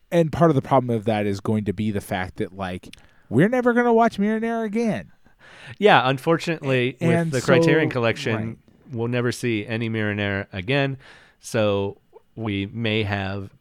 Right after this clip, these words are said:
Speaker 2: little reason to ever
Speaker 1: Right.
Speaker 2: consciously <laughs> look
Speaker 1: And,
Speaker 2: back
Speaker 1: and that's, and that's
Speaker 2: on
Speaker 1: its
Speaker 2: these
Speaker 1: own
Speaker 2: shorts.
Speaker 1: sort of extra problem, right? Is that, like,
Speaker 2: Right.
Speaker 1: they did the thing that they've done to us before where they're like, "Well, we're just gonna pick up a pile of Marinaire
Speaker 2: <laughs>
Speaker 1: stuff."
Speaker 2: Right.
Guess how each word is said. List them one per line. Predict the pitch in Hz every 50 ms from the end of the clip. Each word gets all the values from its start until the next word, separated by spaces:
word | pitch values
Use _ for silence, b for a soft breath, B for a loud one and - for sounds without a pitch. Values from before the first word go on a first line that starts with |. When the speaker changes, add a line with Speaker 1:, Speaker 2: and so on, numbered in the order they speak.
| _ -
Speaker 2:
little | 120 120 139 147 151 135
reason | 117 127 131 127 110 117 104 92 98 123 131
to | - - 107 104 107
ever | 101 98 98 101 98 98 98
Speaker 1:
Right. | 95 - _ _ -
Speaker 2:
consciously | - - 139 127 104 104 117 - - 123 107 101 87 - -
<laughs> | - - - - - _ _ -
look | - 120 110
Speaker 1:
And, | 160 175
Speaker 2:
back | - - -
Speaker 1:
and | 180 185 190
that's, | 196 202 196 165 185
and | - 170 170 190
that's | 226 233
Speaker 2:
on | 226
Speaker 1:
its | 104
Speaker 2:
these | 104 101 98
Speaker 1:
own | 143 135 131
Speaker 2:
shorts. | 127 85 82 117 110 95
Speaker 1:
sort | - - - 139 123
of | 113
extra | 101 92 110 - - - 98 -
problem, | - 92 82 73 - - -
right? | 82 90 98 101
Is | 110 104 143
that, | 143 143
like, | 131 131 131 117 - -
Speaker 2:
Right. | 101 87 85 - _ _ _ -
Speaker 1:
they | 139 147 147
did | 143 165 151
the | 139 151 143
thing | - 160 143 139 135 135 135 135 135 131 131 123
that | 123 120 120
they've | 127 127 117
done | - 131 131 131 123
to | 127 123
us | 120 -
before | - 127 - - 123 113 107 104 104 101 101 101
where | 95 107 110 110
they're | 101 110 107
like, | 104 104 107 - 127
"Well, | 123 131 131 131
we're | 123 131
just | 131 135 -
gonna | - 143 123
pick | 107 123 117 113
up | 110 98 - _ _ _ -
a | 78 98
pile | 98 - - - 143 143 135 139 139
of | 127 120 110 101
Marinaire | 117 120 123 127 127 127 127 123 123 123 123 120 120 117 117 117 110 - B B B B B B B _ _
Speaker 2:
<laughs> | _ _ _ _ _ - - - -
Speaker 1:
stuff." | - - - - - 156 131 117 110
Speaker 2:
Right. | 104 113 117